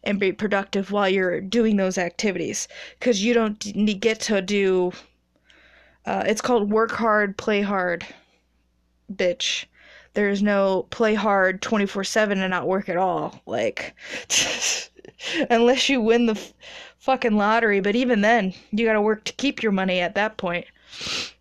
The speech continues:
Don't ever think just 'cause you won the fucking lottery that you're automatically just gonna keep your money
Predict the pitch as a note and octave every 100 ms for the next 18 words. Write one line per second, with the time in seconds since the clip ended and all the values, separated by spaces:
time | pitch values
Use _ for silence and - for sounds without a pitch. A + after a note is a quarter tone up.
0 | _ _ _ _ _ _ _ - G#3+ F#3
1 | C#4 D#4+ E4 E4 E4 D#4+ C4 A3 B3+ -
2 | C#4 B3 B3+ C4 A#3+ A#3+ C4 B3 B3 A3+
3 | G#3+ A#3 A#3+ C4 C4+ A#3+ G#3+ G3+ A3 A3
4 | G3 G#3+ A3 A3 G#3+ G#3+ G3 G3+ - G3
5 | - A3+ G#3 F#3+ F#3 F3+ E3 F#3+